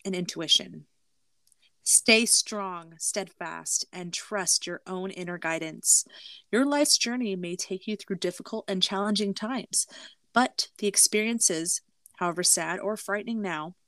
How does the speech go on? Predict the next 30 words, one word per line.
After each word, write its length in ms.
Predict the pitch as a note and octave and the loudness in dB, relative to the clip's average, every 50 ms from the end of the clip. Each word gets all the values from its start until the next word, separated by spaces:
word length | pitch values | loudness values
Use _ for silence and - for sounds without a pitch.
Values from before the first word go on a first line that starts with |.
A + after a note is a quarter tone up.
| _ - - _ _ | _ -20 -20 _ _
should 260 | - - - D4 B3+ | 0 2 2 4 4
be 120 | C4+ D#4+ D#4 | 6 6 6
seen 380 | - - - G#3 G3+ G#3 G3+ - | 6 4 2 0 -2 -4 -4 -4
as 200 | - F#3 F#3 F3 | -4 -4 -4 -4
the 80 | - F3+ | -6 -8
contrast 800 | - - - G#3+ C4 E4+ D#4+ - - C#3+ - D#3 D#3+ - - | -8 -8 -4 -4 -4 -4 -4 -6 -8 -8 -6 -2 0 0 0
that 120 | - - F3+ | 0 -4 -2
you 180 | F#3+ A3+ B3+ | 0 0 2
need 220 | B3+ B3+ G#3+ G3+ - | 2 2 2 2 0
to 100 | - - | -4 -6
propel 440 | - - _ - - - C4+ C#4 D#4+ | -12 -14 _ -10 -4 0 2 2 4
yourself 400 | B3+ G3 G3 - - E3+ - G3+ | 4 4 4 4 2 2 -2 -4
into 160 | F3+ - - | -4 -2 -2
the 100 | G3 F3+ | 0 0
life 240 | F3 F3+ G#3 G3+ - | 0 -2 -2 -4 -4
that 120 | - - | -6 -4
you 100 | G#3+ A3 | -4 -2
are 80 | A3 G#3+ | -2 -2
meant 200 | G#3 A3 G#3 F#3+ | -2 -2 -2 -2
to 100 | - G#3 | -2 -2
live. 440 | G3 G3 A3+ A3+ F3 C#3+ - - - _ _ _ _ _ _ _ _ _ _ _ _ _ _ _ _ - _ _ _ - | -2 -2 -2 -2 -2 -4 -8 -14 -20 _ _ _ _ _ _ _ _ _ _ _ _ _ _ _ _ -20 _ _ _ -2
You 100 | A3 G#3+ | 0 2
can 140 | - C4+ | 4 4
accomplish 520 | B3+ A3+ - - A3+ A3+ A3+ B3+ B3 - - | 2 2 2 2 2 4 4 2 0 -2 -2
what 100 | - - | -2 -4
your 100 | E3 F3 | -4 -4
heart 240 | - - F3+ - - | -2 -2 -2 0 2
is 80 | E3+ - | 2 2
set 160 | - E3 D#3+ | 2 2 -2
on. 260 | D#3 D#3+ D#3 D#3+ | -4 -6 -8 -10